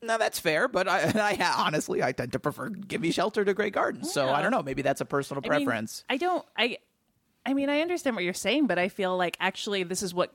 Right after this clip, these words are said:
Speaker 2: something that bothers me in a lot of documentary portraits is that there's kind of a manufactured arc out of some
Speaker 1: Sure,
Speaker 2: de-,
Speaker 1: you don't
Speaker 2: like, you
Speaker 1: wanna,
Speaker 2: know?
Speaker 1: no, I know. It's right. Th-, that's, that's fair. I mean, Gimme Shelter is unique in that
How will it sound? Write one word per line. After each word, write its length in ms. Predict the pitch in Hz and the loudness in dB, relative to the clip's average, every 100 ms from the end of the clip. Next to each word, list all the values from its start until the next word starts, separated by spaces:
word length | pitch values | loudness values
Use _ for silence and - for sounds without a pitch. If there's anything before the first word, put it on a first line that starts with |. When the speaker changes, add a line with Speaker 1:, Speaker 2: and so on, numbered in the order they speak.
| - | -10
Speaker 2:
something 300 | - 220 180 | -8 -4 -2
that 200 | 170 156 | -2 0
bothers 380 | 160 240 294 196 | 4 6 6 4
me 100 | 180 | 0
in 60 | 170 | 2
a 60 | |
lot 220 | 165 156 | 4 4
of 100 | 156 | 4
documentary 460 | 156 170 180 151 147 | 2 0 0 -4 -4
portraits 440 | - 151 151 139 - | -4 -4 -4 -8 -6
is 80 | 170 | -4
that 100 | 175 | -2
there's 140 | 180 | -2
kind 160 | - 208 | -2 0
of 60 | 185 | 0
a 60 | |
manufactured 880 | 180 175 180 175 - 156 - - 151 - | 0 0 -2 -4 -2 -2 0 -4 -4 -4
arc 340 | 156 147 - - - - - - | -4 -6 -10 -20 -20 -20 -14 -2
out 180 | 180 190 | 0 2
of 180 | 175 | 0
some 220 | - - 196 | -2 -2 2
Speaker 1:
Sure, 280 | 240 113 | 2 2
Speaker 2:
de-, 60 | 131 | 0
Speaker 1:
you 140 | 208 285 | 0 0
don't 120 | 330 | 2
Speaker 2:
like, 60 | |
you 20 | 330 | 2
Speaker 1:
wanna, 120 | 208 | 4
Speaker 2:
know? 160 | 190 208 | 4 2
Speaker 1:
no, 240 | 254 190 | 4 4
I 80 | 214 | 4
know. 160 | 208 131 | 4 4
It's 180 | 165 - | 2 2
right. 220 | 127 127 | 0 2
Th-, 160 | - | 0
that's, 220 | 208 - - | 0 -2 0
that's 200 | 269 - | 0 0
fair. 320 | - 117 131 | 2 2 2
I 60 | |
mean, 140 | 185 185 | 2 0
Gimme 240 | 196 254 | 2 2
Shelter 400 | 233 214 190 180 | 4 2 2 2
is 240 | 156 160 139 | 2 2 2
unique 340 | 151 156 147 | 2 2 2
in 160 | - 139 | 0 2
that 240 | 135 131 | 2 2